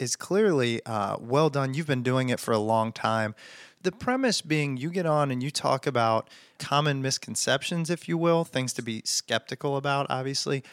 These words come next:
Where did that come from? I mean, were you just sitting home going, "You know what? Uh, there's a lot of crap that people need to know,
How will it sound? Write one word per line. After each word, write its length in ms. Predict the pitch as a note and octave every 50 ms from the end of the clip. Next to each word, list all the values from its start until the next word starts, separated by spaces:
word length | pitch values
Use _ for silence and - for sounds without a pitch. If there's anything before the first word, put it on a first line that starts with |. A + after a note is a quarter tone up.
| - - _
Where 160 | - D#3+ A3
did 100 | C4 B3
that 160 | G#3+ G#3+ F#3+ -
come 160 | - G#3+ G#3
from? 240 | - C3+ A#2+ A#2+ A2+
I 80 | B2+
mean, 280 | C3+ C#3+ C#3 C3+ B2 -
were 100 | - C3+
you 80 | C3+ C#3
just 160 | B2+ A#2+ -
sitting 200 | - - - C3
home 180 | C3 C3+ C3 C3+
going, 340 | B2+ B2 A#2 A2+ A2 G#2+ -
"You 80 | A#2+
know 200 | A#2+ A#2 A2 A2
what? 420 | G#2+ A2 C3+ E3 F#3+ - _ - -
Uh, 360 | D2+ - - G1+ G1+ G1+ - -
there's 240 | - C3+ D3 D#3+ -
a 60 | E3+
lot 220 | D3 D#3 F3 E3+ C#3+
of 80 | -
crap 380 | - - - G3 - - - -
that 160 | - - -
people 260 | - - A#2 - B2
need 160 | A#2+ B2 B2
to 80 | B2 A#2+
know, 500 | B2 C3+ E3+ F3+ D3+ A#2 A2+ A2+ A#2